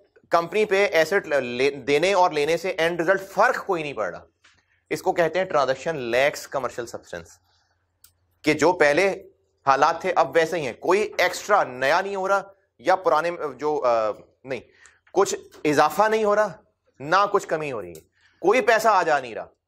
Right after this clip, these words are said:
सिर्फ बस हम brand बदलना चाह रहे थे for any reason।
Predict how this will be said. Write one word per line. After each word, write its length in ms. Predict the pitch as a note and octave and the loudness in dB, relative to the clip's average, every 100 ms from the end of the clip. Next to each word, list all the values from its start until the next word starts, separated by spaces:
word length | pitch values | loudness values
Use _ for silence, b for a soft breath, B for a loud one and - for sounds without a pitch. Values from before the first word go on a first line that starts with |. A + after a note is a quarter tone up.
| _ _ _ _ _ - | _ _ _ _ _ -14
सिर्फ 300 | - G#3+ A#3 | 0 2 4
बस 160 | A3 | 2
हम 120 | B3 | 0
brand 260 | F#3 F3+ A#3+ | 0 0 0
बदलना 300 | A3+ G3 E3 | -2 -2 -4
चाह 140 | C3+ | -4
रहे 140 | G2+ F2 | -8 -10
थे 140 | E2 _ F3+ | _ _ -2
for 100 | A3 | -2
any 140 | B3 | -2
reason। 220 | F3 B2+ | -6 -8